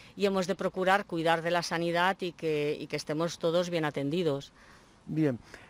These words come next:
Speaker 2: y ya para finalizar,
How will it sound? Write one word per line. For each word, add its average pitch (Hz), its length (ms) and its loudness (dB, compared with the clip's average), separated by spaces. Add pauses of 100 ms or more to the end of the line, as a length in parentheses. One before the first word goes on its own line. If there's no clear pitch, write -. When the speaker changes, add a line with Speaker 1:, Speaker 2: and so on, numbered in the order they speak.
Speaker 2:
y 147 1080 8
ya 156 120 8
para 151 220 4
finalizar, 143 800 2